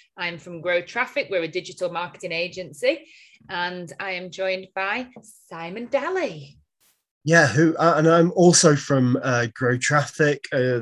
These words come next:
Speaker 2: the digital marketing agency that Hannah just mentioned. I am, I am doing this without a microphone again today, so I'm, I'm, I'll apologise now if the, uh,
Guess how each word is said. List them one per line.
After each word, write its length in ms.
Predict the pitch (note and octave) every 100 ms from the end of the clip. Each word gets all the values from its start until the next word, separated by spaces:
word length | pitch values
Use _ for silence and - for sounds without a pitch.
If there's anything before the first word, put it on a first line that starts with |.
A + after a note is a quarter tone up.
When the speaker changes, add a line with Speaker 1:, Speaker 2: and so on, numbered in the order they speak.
| G#2
Speaker 2:
the 140 | G#2 B2+
digital 460 | C3+ C3 C3+ - C#3
marketing 440 | B2+ A#2 - C3
agency 420 | B2+ B2 B2+ C3
that 140 | A#2 G#2+
Hannah 200 | B2 B2
just 240 | A#2+ -
mentioned. 480 | C3+ C#3+ D3 D3 C#3+ - - - -
I 380 | B2 D3+ D#3 E3+ C#3
am, 420 | C3+ C3 B2+ B2+ _ _ _ _ _ -
I 160 | C#3 D3
am 160 | C#3
doing 200 | C#3+ E3
this 180 | E3 -
without 520 | D3 - C#3+ E3+ E3 -
a 40 | D3
microphone 640 | C#3 D3 D3 C#3 C#3+ A#2+ -
again 420 | C3+ A2+ D#3 F3
today, 400 | E3+ E3 A#2 G2+
so 220 | G#2 B2+ A#2
I'm, 140 | A#2
I'm, 300 | A2+ A#2+ - _ -
I'll 160 | A2+
apologise 680 | A#2+ D3 C3+ B2+ A#2 A2+ -
now 280 | B2+ A#2+ A2+
if 160 | G2
the, 240 | G#2 A2 A2
uh, 200 | G#2+